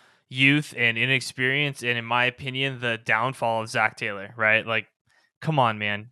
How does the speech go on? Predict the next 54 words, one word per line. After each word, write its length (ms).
What, 460
<laughs> 140
what, 180
what 220
did 120
the 100
Rams 380
do 160
when 140
they 140
needed 320
it? 200
They 100
threw 220
to 80
Kupp, 280
I 80
think, 260
six 480
times 600
on 140
that 220
game-winning 460
drive. 380
You 160
go 200
to 80
your 160
guys. 540
Yeah, 160
like 240
you 100
said, 280
go 180
deep 380
to 80
Chase. 360
Fuck 300
it, 240
right? 240
At 100
least 200
you 80
went 160
to 80
Chase. 500
And 140
then 160
look 160
what 120
ends 180
up 100
happening, 360
man. 180